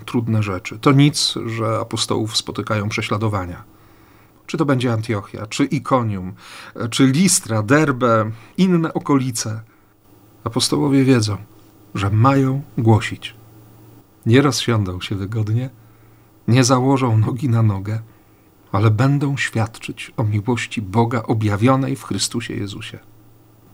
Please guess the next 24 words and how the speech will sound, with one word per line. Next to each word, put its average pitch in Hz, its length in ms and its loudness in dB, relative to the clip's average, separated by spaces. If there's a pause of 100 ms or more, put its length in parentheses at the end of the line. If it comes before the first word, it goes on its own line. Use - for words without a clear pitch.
(200)
O - 100 4
tej 117 220 6
miłości, 110 680 2 (580)
która 110 260 -4
chce - 320 -4
zbawić 107 600 -4
każdego 107 460 -4
człowieka. 110 500 -10 (1120)
Dlatego 117 400 2
nie 123 180 2
dziwimy 127 440 2
się, 110 240 -4
że 107 220 -6 (320)
komentarzem 117 640 2
do 104 80 -2
tego 110 220 -4
pierwszego 110 440 -6
czytania 117 460 2
jest, - 560 -2
owszem, 113 340 0
tekst - 540 -2 (180)
z 113 300 -2
pierwszego 117 500 2
przymierza, 110 600 4